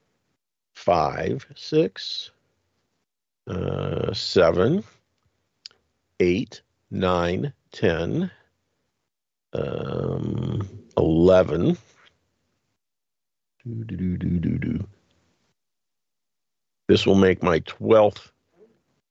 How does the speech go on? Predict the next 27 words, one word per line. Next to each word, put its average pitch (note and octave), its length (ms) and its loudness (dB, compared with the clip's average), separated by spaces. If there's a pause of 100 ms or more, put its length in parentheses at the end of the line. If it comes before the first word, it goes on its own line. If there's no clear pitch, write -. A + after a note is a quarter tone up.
(360)
covid E2 480 0
book. B1+ 320 -4 (2250)
And, D#2+ 580 -2
uh, G1+ 260 0 (280)
they F#2+ 160 6
have D2+ 100 4
all F2+ 260 4
been D#2+ 200 0
excellent. C#2+ 500 -2 (680)
One A2 200 2
of F2 60 2
the D#2+ 80 -4
best F2 320 0
was D#2 160 -6
Undercover E2+ 520 -2
Epicenter D#2+ 560 -2
Nurse E2 300 -4
by D2+ 220 -2
Aaron E2 320 -4
Olszewski. D2 760 -4 (560)
And D#2 300 -6
that F2+ 240 4
one D#2 220 -4
is D#2 320 -8
well E2+ 440 2
worth, D#2 480 -2 (600)
uh, B1 460 -2